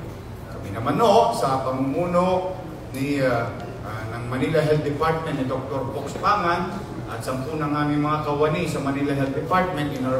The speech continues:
own little way, pinapalaganap namin. In fact, uh,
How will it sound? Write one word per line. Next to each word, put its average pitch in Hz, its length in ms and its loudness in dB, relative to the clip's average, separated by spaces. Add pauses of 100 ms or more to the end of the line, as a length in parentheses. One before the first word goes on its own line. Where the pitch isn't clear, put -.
own 147 140 2
little 170 340 -2
way, 156 300 4 (580)
pinapalaganap 143 1080 4
namin. 131 420 -2 (1000)
In 131 240 -6
fact, - 580 2
uh, 135 480 2